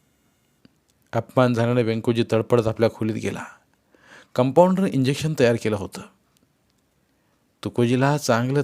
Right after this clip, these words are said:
तपासल्यावर डॉक्टर बोलले, "चांगलाच मार पडलाय. हातापायाचे मसल जाणीवपूर्वक रगडलेत, त्यामुळे त्यांना नीट हातापायांची हालचाल करता येत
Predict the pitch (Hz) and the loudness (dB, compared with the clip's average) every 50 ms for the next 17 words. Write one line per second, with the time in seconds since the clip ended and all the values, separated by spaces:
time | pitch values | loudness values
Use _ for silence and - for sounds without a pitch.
0 | 143 - 113 - 131 127 - - 131 127 127 120 113 - - - 117 104 107 107 | -2 -4 -2 0 0 0 2 0 0 0 2 0 0 -2 -2 -4 -4 -2 -2 -4
1 | 101 95 87 - - - _ _ _ _ _ _ _ _ _ _ _ _ _ _ | -4 -6 -10 -12 -14 -20 _ _ _ _ _ _ _ _ _ _ _ _ _ _
2 | _ _ _ _ _ _ _ _ _ _ _ _ _ _ _ _ _ _ _ - | _ _ _ _ _ _ _ _ _ _ _ _ _ _ _ _ _ _ _ 0
3 | - - - - - - - - 117 123 123 135 156 170 165 - 131 131 120 117 | 2 2 4 4 2 0 -2 -2 -2 -2 2 2 2 2 2 2 2 2 2 2
4 | 101 107 85 82 - 80 - - - - - _ _ _ _ _ _ _ _ _ | 0 -2 -2 -4 -6 -8 -10 -12 -16 -18 -20 _ _ _ _ _ _ _ _ _
5 | _ _ _ _ _ _ _ _ _ _ _ _ _ _ _ _ _ _ _ _ | _ _ _ _ _ _ _ _ _ _ _ _ _ _ _ _ _ _ _ _
6 | _ - - 104 - - 135 131 - 135 143 143 139 - 135 131 123 117 - 156 | _ -8 -6 -2 0 0 0 2 2 2 2 2 2 0 0 2 0 2 2 2
7 | 151 143 131 117 117 113 131 143 131 117 135 131 139 135 131 127 113 117 117 135 | 2 4 4 4 2 2 2 0 0 2 2 4 4 2 2 2 2 2 4 2
8 | 135 143 143 131 - - _ _ _ _ _ _ _ _ - 120 127 135 151 151 | 4 4 2 2 0 -2 _ _ _ _ _ _ _ _ 0 0 2 2 2 2
9 | - - 147 143 131 127 139 139 - - 117 - - 139 135 135 139 135 - 110 | 2 2 2 2 2 0 0 -2 -2 -4 0 2 4 4 6 4 2 2 0 -2
10 | 113 117 113 - 131 127 117 123 117 107 - 107 104 | -2 -2 2 2 2 2 2 0 0 2 2 2 2